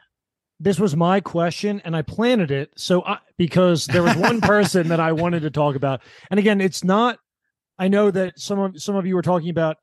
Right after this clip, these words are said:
Speaker 1: characters in shows that were nominated or moving nominations, but I'm gonna talk about someone who's the main character in a show that wasn't nominated and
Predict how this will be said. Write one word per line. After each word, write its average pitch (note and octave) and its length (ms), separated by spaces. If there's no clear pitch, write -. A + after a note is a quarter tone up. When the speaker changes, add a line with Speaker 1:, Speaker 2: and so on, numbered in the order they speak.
Speaker 1:
characters E3 520
in D#3 100
shows D3+ 380
that D3 100
were C3+ 120
nominated G3+ 840
or D3 180
moving F#3+ 460
nominations, E3+ 760
but D#3+ 100
I'm G3 80
gonna B3+ 120
talk B3 260
about G#3 320
someone F#3+ 400
who's E3+ 160
the E3 80
main F3 200
character D#3+ 360
in D#3 80
a D3 40
show D#3+ 200
that D3 160
wasn't E3+ 400
nominated C#3 720
and D#3+ 480